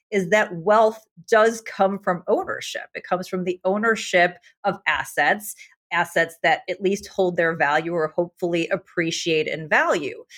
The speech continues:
So you now have the people who are at the, you know, up-, uppermost echelons predicting,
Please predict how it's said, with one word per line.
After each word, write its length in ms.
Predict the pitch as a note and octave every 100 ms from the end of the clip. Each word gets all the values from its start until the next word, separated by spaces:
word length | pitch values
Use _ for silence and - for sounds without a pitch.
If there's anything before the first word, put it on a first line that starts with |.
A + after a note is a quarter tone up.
| -
So 180 | - C4
you 200 | B3+ B3+
now 300 | A#3 A#3+ D#4+
have 360 | F4 - F#3+ F#3
the 80 | F#3
people 360 | - G#3+ G#3
who 320 | G3+ G#3+ F#3+ -
are 260 | E3+ - -
at 280 | F3+ F#3 - _ _ -
the, 220 | F#3 F3+
you 80 | F#3
know, 180 | E3+ D#3 _ G3 -
up-, 200 | C4+ -
uppermost 460 | D4 D#4+ D4 A#3+ - -
echelons 680 | F4 - B3+ E3+ D#3+ F3 F3
predicting, 880 | - G3 F3 B3 B3+ A3 F#3 F#3